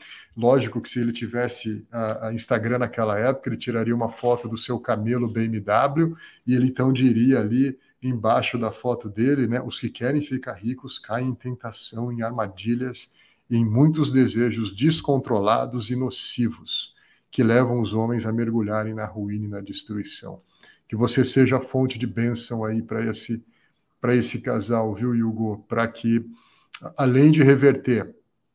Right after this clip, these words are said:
através de decisões difíceis, como o Gabriel colocou, com um bom planejador,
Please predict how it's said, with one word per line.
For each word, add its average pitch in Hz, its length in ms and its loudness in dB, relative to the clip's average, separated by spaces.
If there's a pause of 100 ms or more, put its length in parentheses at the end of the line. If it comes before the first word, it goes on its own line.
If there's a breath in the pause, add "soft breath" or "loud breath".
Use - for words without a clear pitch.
(400)
através 131 440 4
de - 80 -2
decisões 127 500 -2
difíceis, - 800 -8 (320 loud breath)
como 123 220 0
o - 20 2
Gabriel 120 460 6
colocou, 131 560 -2
com - 100 -10
um 110 80 -6
bom 120 180 0
planejador, 113 800 -2